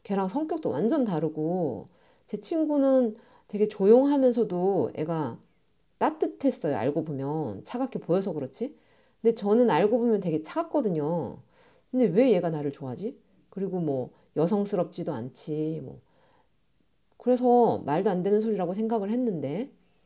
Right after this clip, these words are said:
걔한테 알고 보니까 너무 많은 도움을 제가 받고 있더라고요.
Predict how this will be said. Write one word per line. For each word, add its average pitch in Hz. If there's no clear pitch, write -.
걔한테 220
알고 185
보니까 185
너무 190
많은 214
도움을 190
제가 151
받고 -
있더라고요. 139